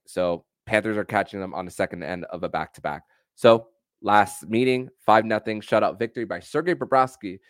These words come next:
which we thought at, I thought at the time it was the front end of a back-to-back where the Florida Panthers were going into Toronto on the next night. We thought it was gonna be Stolarz in the net,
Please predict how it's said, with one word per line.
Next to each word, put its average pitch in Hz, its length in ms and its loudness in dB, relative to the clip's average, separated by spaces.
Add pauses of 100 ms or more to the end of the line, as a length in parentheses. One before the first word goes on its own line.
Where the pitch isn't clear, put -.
(220)
which 135 160 -2
we 185 120 -2
thought 226 280 4 (140)
at, 135 180 -8 (100)
I 160 120 2
thought 208 180 0
at 117 100 -2
the 104 60 -18
time 90 360 -10 (500)
it - 60 -6
was 110 100 -4
the 113 60 -6
front 131 240 2
end 143 100 -2
of 123 120 -4
a 113 40 -2
back-to-back 104 520 0
where 90 100 -4
the 87 60 -10
Florida 101 260 -4
Panthers 92 300 -6
were 90 60 -14
going 90 220 -8
into 85 220 -14
Toronto 92 340 -4
on 85 80 -6
the 85 80 -8
next 123 300 -4
night. 78 200 -12 (340)
We 131 80 -4
thought 143 180 4
it 120 40 0
was 110 120 -4
gonna 104 140 -10
be 95 80 -8
Stolarz 110 560 0
in 90 80 -14
the 78 80 -12
net, 71 240 -10